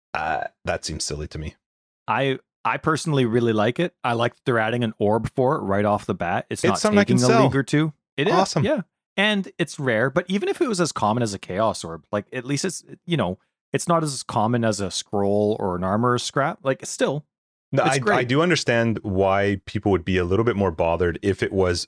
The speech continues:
Speaker 1: more common, because then there's not as much fun as the chase item of, like, what dropped on the ground.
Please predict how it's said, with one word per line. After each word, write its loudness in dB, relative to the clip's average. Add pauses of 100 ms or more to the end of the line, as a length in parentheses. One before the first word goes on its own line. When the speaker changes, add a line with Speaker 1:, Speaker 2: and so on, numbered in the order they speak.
Speaker 1:
more 0
common, -2
because -2
then 0 (400)
there's 0
not -2
as -4
much -2
fun -2
as -2
the 0
chase -2
item 0
of, -2
like, -2
what 0
dropped -2
on -2
the -8
ground. -6